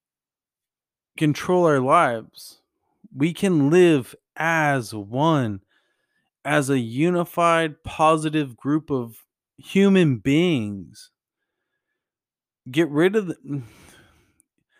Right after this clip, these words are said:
block out the negative entities. They're out, the negative entities are out there to make money off of your soul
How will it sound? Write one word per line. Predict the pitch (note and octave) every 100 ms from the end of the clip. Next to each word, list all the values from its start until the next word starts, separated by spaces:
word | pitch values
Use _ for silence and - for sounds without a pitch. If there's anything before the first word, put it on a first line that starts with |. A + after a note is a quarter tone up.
| _ _ _ _ _ _
block | A#2 D3 E3+ F#3
out | E3 E3+ -
the | D3+
negative | C#3+ D3 D3 C#3+ C#3+ B2+ -
entities. | D3 C3+ B2 G#2 A2+ F#2 - - _ _ _ _ _ _ _ _ _ _ _
They're | A#2 A2 E3 E3+
out, | D#3+ D3+ - C3+
the | C#3
negative | D#3 F3+ F3+ D#3
entities | D#3+ D#3+ D3+ - E3 D#3 C#3+
are | C#3+ C3
out | C3 C3
there | D3 C#3+
to | B2+
make | B2+ B2+ A#2+
money | B2 B2+ C#3 C#3
off | - B2 B2 C3
of | G#2+
your | A2+ A2+
soul | - - - C3+ C3+ C#3+ D3